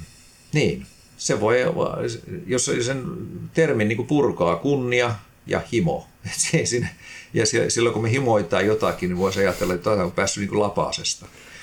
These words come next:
Elikkä mopo on päässyt keulimaan ja, ja tota,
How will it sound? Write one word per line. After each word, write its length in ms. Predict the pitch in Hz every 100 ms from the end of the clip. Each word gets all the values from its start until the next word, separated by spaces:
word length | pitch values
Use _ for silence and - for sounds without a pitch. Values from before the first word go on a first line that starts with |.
| - - - - -
Elikkä 360 | 87 - 87 - 113
mopo 320 | 107 101 92
on 100 | 85
päässyt 320 | 92 87 92 -
keulimaan 640 | 107 98 85 - - 69
ja, 80 | 78 - - - - - -
ja 120 | -
tota, 380 | - 85 - 82